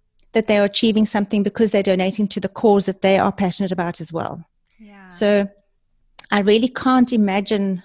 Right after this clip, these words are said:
Speaker 1: my life without Elson Academy, um, because,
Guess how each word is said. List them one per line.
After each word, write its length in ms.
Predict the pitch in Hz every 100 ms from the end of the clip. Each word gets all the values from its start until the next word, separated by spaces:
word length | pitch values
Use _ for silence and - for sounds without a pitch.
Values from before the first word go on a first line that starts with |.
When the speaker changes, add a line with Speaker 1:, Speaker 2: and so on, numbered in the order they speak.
| _
Speaker 1:
my 160 | 220 208
life 280 | 208 202 214
without 520 | 208 196 214 - - - _ _ _ -
Elson 300 | 196 202 196
Academy, 540 | 190 190 175 196 262 - _ - _ _
um, 500 | 202 190 196 190 - _ _ _ _ _ 226
because, 600 | 220 226 208 202 -